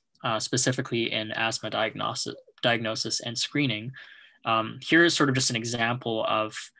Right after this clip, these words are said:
uh, seven of the forty-eight, uh, articles, and they, they sort of break it down in, in terms of, um, the sample size, what sort of algorithm they use, um, the evaluation methods,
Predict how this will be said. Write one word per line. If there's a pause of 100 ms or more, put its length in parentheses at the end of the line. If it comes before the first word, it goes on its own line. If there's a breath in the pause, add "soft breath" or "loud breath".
(180 soft breath)
uh,
seven
of
the
forty-eight, (320)
uh, (180)
articles, (300 loud breath)
and
they,
they
sort
of
break
it
down
in,
in
terms
of, (260)
um,
the
sample
size,
what
sort
of
algorithm
they
use, (400 loud breath)
um,
the
evaluation
methods,